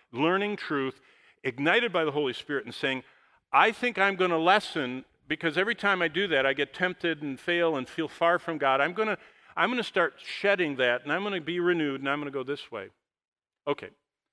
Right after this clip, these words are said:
that was only the first two lessons we found.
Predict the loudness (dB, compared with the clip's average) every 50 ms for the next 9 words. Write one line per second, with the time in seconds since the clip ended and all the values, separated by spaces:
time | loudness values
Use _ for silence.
0 | _ _ _ _ _ _ -6 -6 -4 -4 -4 -4 -6 -6 -4 -4 -4 -4 -4 -8
1 | -8 -8 -8 -12 -10 -4 -4 -2 -4 -4 -8 -14 -16 -16 -16 -16 -16 -12 -8 -8
2 | -8 -8 -8 -12 -16